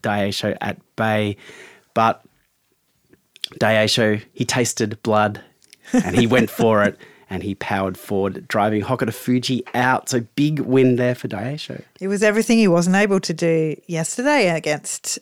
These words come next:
Speaker 2: Abi, everything that was stripped away from
Speaker 1: Yeah.
Speaker 2: him. His brand of sumo,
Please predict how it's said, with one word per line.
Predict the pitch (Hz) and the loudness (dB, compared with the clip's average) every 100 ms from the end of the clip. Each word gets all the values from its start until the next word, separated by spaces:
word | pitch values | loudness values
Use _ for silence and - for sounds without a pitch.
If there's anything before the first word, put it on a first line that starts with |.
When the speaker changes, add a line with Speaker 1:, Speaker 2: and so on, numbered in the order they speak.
| - | -4
Speaker 2:
Abi, | 170 170 165 | -2 -2 0
everything | 202 214 180 220 | 2 2 4 2
that | 196 | 4
was | 196 180 | 2 0
stripped | - 190 - | -2 -4 0
away | 165 165 160 | 2 4 2
from | 170 156 | 2 2
Speaker 1:
Yeah. | 120 120 110 | 4 2 0
Speaker 2:
him. | - - - | -6 -20 -6
His | - 220 226 - | 4 4 4 2
brand | 202 185 175 170 170 - _ _ | 2 4 2 0 -2 -6 _ _
of | 170 170 | 0 0
sumo, | - - 180 165 147 151 156 | -2 -2 0 0 -2 -2 -4